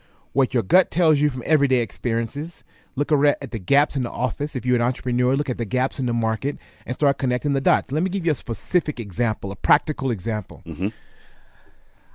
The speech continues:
Speaker 1: I started to look and I saw something that was bothering me around elders. We're losing the wisdom from our elders. It's something that really bothered me. I'm like, this extraordinary wealth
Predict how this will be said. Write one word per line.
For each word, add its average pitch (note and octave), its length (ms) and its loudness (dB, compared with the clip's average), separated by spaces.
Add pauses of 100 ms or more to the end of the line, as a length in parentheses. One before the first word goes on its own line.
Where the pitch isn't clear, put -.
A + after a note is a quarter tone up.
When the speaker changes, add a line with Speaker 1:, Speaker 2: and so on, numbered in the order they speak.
(540)
Speaker 1:
I B3 140 8
started A3 360 4
to C3 60 -6
look D#3 320 0 (100)
and C#3 160 -4
I B2+ 100 -6
saw F3 300 -4
something E3 320 -2
that C3 100 -4
was G#2+ 140 -4
bothering B2 580 4
me G#2+ 240 -4
around A#2+ 760 0 (920)
elders. E3 800 6
We're C3+ 180 4
losing D#3+ 480 4
the A#2+ 80 2
wisdom A2+ 440 2
from A2+ 180 -4
our F2+ 80 -4
elders. F2 560 -8 (720)
It's - 120 -2
something D#3 240 2
that A2+ 120 0
really B2+ 340 6
bothered G#2+ 440 0
me. F2+ 220 -8
I'm A2 160 -8
like, G2+ 200 -10 (440)
this E3 180 -2
extraordinary D#3 920 2
wealth C3 680 0